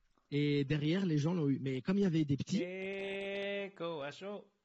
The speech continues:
Speaker 1: Tu vois, ça marche aussi, hein, tu vois,
Speaker 2: Ke-,
Speaker 1: peut-être qu'on se
Speaker 2: ke-,
Speaker 1: fait avoir à ça.
Speaker 2: ke-, ke-, Wacho. Ouais, peut-être.
Speaker 1: Ah, je sais pas. Je, faut, il faudra faire un sondage, peut-être, voir pourquoi les gens, sur Twitter, à mon avis, les gens doivent savoir pour ça. Donc bon,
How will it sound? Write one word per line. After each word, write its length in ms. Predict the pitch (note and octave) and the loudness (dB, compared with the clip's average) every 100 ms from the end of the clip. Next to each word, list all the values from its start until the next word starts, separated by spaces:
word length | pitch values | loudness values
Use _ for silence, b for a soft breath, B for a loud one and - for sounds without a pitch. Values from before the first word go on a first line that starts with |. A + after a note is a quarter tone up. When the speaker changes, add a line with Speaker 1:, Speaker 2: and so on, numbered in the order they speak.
| _ _ | _ _
Speaker 1:
Tu 80 | - | 0
vois, 100 | G3+ | 2
ça 120 | A3+ | 2
marche 200 | D#3 F#3+ | 0 2
aussi, 280 | A3 - D#4+ | 2 2 0
hein, 120 | A#3 | 0
tu 140 | B3 F3+ | 0 0
vois, 120 | F3 | 0
Speaker 2:
Ke-, 60 | G#3 | 0
Speaker 1:
peut-être 140 | A#3 | -2
qu'on 100 | G#3+ | -2
se 80 | G3 | -2
Speaker 2:
ke-, 40 | |
Speaker 1:
fait 60 | G3 | 0
avoir 280 | D3+ D#3 D#3 | 0 0 -2
à 80 | |
ça. 140 | D3+ F#3 | -4 -4
Speaker 2:
ke-, 180 | G3 F#3+ | -8 -10
ke-, 160 | F3+ F3 | -10 -8
Wacho. 480 | F#3 G3 F#3+ F#3+ G3 F3 - | -8 -10 -10 -10 -12 -18 -8
Ouais, 300 | B2 E3+ F3 | -2 -2 -2
peut-être. 220 | - A2+ | -8 -12
Speaker 1:
Ah, 100 | G#2+ A2 _ _ _ _ _ - | -12 -12 _ _ _ _ _ -2
je 100 | F3 | 0
sais 180 | - | 2
pas. 220 | F#3 - D#3+ - | 2 2 0 -2
Je, 240 | C#3+ C3 | 0 2
faut, 180 | D#3+ E3+ | 2 2
il 240 | E3 D#3+ | 2 2
faudra 460 | D3+ D#3+ D3 F3 G3 | -2 -4 -4 -2 0
faire 180 | G#3+ G3+ | 0 0
un 60 | |
sondage, 480 | F#3 G3+ E3 C#3 D#3+ | 0 2 2 0 -2
peut-être, 320 | D3 C3 C#3 | -2 -2 -2
voir 160 | C3 C3+ - | -4 -6 -6
pourquoi 320 | - - D#3+ | -4 -2 0
les 140 | D#3+ D3 | 0 2
gens, 160 | C#3 | 0
sur 160 | D3 E3 | 0 0
Twitter, 360 | - G3 - F#3 | 2 0 2 0
à 140 | F3 | 0
mon 120 | D3 | 0
avis, 300 | C#3+ C#3 E3 | 0 0 0
les 100 | C#3 | -2
gens 120 | B2+ | -2
doivent 180 | D3 C#3+ | -2 -2
savoir 320 | C#3 B2+ C3 C3+ | -4 -4 -4 -4
pour 160 | B2 | -10
ça. 100 | - C#3+ _ - B B | -10 -20 _ -20 B B
Donc 180 | F#3 G#3 | -2 0
bon, 180 | E3 G#3 | 0 0